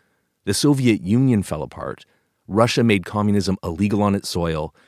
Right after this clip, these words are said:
and they started adopting radical free market policies. And that was it. No more Cold War, no more communism as a political force in the world. But Fukuyama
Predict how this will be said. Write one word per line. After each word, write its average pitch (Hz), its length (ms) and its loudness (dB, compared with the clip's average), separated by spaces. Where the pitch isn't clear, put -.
and 104 120 0
they 98 40 2
started 107 360 0
adopting 87 560 -4
radical 87 500 -2
free 90 260 -6
market 78 380 -8
policies. - 720 -8
And 90 120 -6
that 101 160 0
was 104 200 0
it. - 280 -2
No 107 140 4
more 117 180 6
Cold 87 280 -4
War, 80 420 -6
no 113 160 2
more 117 160 4
communism 92 640 0
as 85 140 -6
a 76 40 -8
political 92 380 -6
force 85 420 -8
in 90 140 -2
the 85 80 -2
world. - 420 -10
But 101 100 -2
Fukuyama 135 680 2